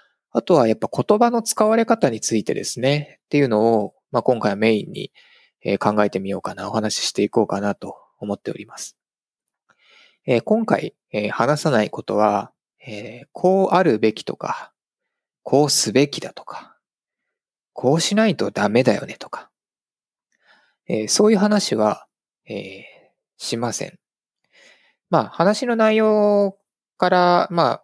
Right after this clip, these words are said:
あ、考えてる内容ともつながってくるんですけれども、まあ、そういうのをもう、もうあんま考えなくていいよねっていうのが、まあ、結論です。はい。なので、まあ、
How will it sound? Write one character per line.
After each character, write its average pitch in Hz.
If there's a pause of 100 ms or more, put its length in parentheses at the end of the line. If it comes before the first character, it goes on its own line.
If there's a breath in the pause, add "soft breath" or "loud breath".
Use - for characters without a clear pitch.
(220)
あ、 180
考 208
え 175
て 135
る 107
内 107
容 107
と 113
も 101
つ -
な 120
が 135
っ 143
て 147
く 156
る 127
ん 98
で 95
す -
け 104
れ 101
ど 104
も、 113 (720 soft breath)
ま 233
あ、 -
そ 254
う 370
い 370
う 381
の 110
を 95
も 104 (160)
う、 135
も 151
う -
あ 117
ん 147
ま 180
考 160
え 214
な 202
く -
て -
い 131
い 156
よ 156
ね 117
っ - (240)
て 180
い 190
う 196
の 190
が、 170 (480)
ま 175
あ、 - (320)
結 107
論 98
で -
す。 - (640)
は -
い。 - (640 loud breath)
な 202
の 185
で、 104
ま 127
あ、 104